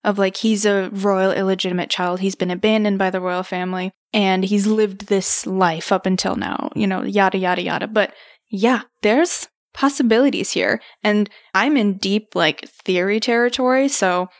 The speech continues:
none of this <laughs> is kosher necessarily,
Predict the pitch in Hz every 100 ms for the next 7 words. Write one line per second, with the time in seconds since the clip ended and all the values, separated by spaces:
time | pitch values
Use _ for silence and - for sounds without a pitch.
0 | _ _ _ - 226 285 311 262 196 202
1 | 190 - - - - _ - 214 208 202
2 | 202 - - - - _ - 214 220 202
3 | 196 190 190 190 - 262 233 175 170